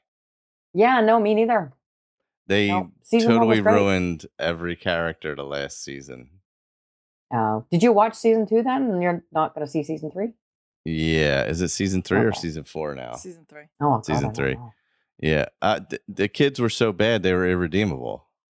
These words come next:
Speaker 1: Oh, that's not great.
Speaker 2: Yeah,
Speaker 1: So
Speaker 2: and, and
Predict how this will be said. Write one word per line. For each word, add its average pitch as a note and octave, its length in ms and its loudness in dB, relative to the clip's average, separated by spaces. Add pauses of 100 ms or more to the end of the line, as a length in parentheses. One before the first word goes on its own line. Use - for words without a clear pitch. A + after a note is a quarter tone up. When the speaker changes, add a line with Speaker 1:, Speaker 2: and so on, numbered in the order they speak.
(760)
Speaker 1:
Oh, E3 560 4
that's - 480 -4
not B2 300 0
great. A#2+ 360 0 (460)
Speaker 2:
Yeah, E2+ 320 2
Speaker 1:
So - 180 0
Speaker 2:
and, F2 260 0 (960)
and D#2+ 440 -4